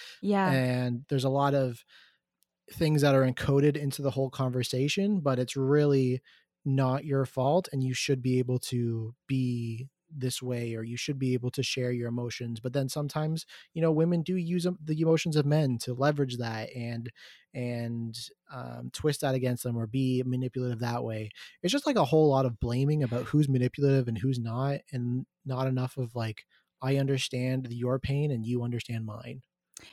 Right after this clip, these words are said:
Speaker 1: It is hard. I know exactly what you're saying, 'cause some guys are, they do communicate and they do share things that make them, like, scared or, like, vulnerable or insecure. And that to me is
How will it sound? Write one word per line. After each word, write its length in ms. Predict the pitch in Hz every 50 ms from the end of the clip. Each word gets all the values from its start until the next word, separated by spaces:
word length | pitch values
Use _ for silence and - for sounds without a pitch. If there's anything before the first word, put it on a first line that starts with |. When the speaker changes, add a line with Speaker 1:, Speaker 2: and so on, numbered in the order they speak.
| _
Speaker 1:
It 140 | - 233 233
is 160 | 240 247 240
hard. 380 | - 220 220 214 220 214 202 - _
I 140 | 214 202 208
know 180 | 214 214 220
exactly 360 | 220 220 196 208 196 - 208 196
what 80 | -
you're 140 | - 196 196
saying, 280 | 185 - - 190 190 196
'cause 160 | - 196 190
some 240 | - - 202 220 233
guys 400 | 220 214 233 233 202 196 190 - - _
are, 360 | 185 185 190 208 226 233 214 - _ _ _ _ _ _ _ _ _ _ -
they 200 | 196 208 202 196
do 180 | - 196 226
communicate 640 | 233 - 202 196 214 240 226 - 202 180 175 170 - _ -
and 160 | 208 202 202
they 100 | 202 196
do 180 | 180 196 214
share 540 | 214 202 - - - 208 214 214 208 196 196
things 380 | 196 - 196 196 196 196 180 -
that 180 | 202 185 -
make 220 | - 202 196 185 _
them, 260 | 196 190 185 190 190
like, 220 | 185 180 175 175
scared 500 | - - - - 196 196 202 196 196 196
or, 240 | 196 185 185 185 180 - - - - - - - - - _ _
like, 120 | - 196 185
vulnerable 360 | 180 202 208 208 208 196 202
or 120 | 196 196 185
insecure. 760 | 175 202 190 - 190 - - 196 196 190 190 185 180 185 - _ -
And 340 | 202 202 196 196 196 175 - _ _ _ _ _ _ _ -
that 400 | 202 190 202 202 214 220 233 -
to 100 | - 226
me 280 | 214 220 226 220 208
is 220 | 196 196 190 185